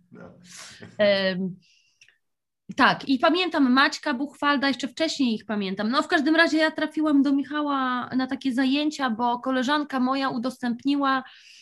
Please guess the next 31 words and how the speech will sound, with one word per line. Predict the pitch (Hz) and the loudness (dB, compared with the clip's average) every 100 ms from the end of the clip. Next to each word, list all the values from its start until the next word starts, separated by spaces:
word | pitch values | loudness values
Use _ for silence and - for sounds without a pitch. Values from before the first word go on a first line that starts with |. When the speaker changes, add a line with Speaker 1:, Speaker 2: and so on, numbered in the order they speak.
| - 226 | -4 0
Speaker 2:
mm, | 233 | 2
na | 247 | 2
Facebooku, | 254 262 233 196 240 302 285 | 2 0 0 0 -2 -2 -2
że | 247 247 | -2 -2
weźmie | 226 302 240 269 - | 0 2 2 0 0
udział | 320 302 311 277 | -2 2 2 2
w | 233 | -2
zajęciach, | 269 294 302 302 - | -2 -2 -2 -4 -6
y, | - 247 226 | -4 -2 0
warsztatach | 262 247 - 359 339 285 | 0 0 2 4 4 0
improwizacji, | 285 294 247 233 240 196 208 | 0 0 0 2 2 0 -6
to | 226 | -8
się | - | -8
tak | 262 | -6
nazywało, | 262 240 208 196 190 | -6 -4 -2 -2 0
warsztaty | 233 - 330 330 330 320 - - | -2 2 2 2 0 -2 -6 -2
improwizacji | 269 277 233 226 277 285 269 | 0 2 2 2 2 0 -2
teatralnej | 269 262 254 233 190 196 254 320 | 0 0 2 4 4 0 -2 -2
i | |
to | 277 | -4
się | - | -4
odbywało | 320 233 247 302 302 | -4 -2 0 2 2
w | 302 | 2
Teatrze | 285 294 - 302 | 0 0 0 0
Baza, | 214 269 233 160 151 156 _ _ _ _ _ _ - - - | 4 4 4 2 -2 -2 _ _ _ _ _ _ -20 -12 0
e, | 240 | 4
na, | 240 254 262 262 - | 6 6 6 4 2
y, | 233 233 226 226 226 220 | -2 -2 -2 -4 -6 -4
tam | 254 247 | -2 2
na | 262 | 2
Mokotowie. | 262 262 262 202 170 160 | 2 0 -2 -2 -2 -6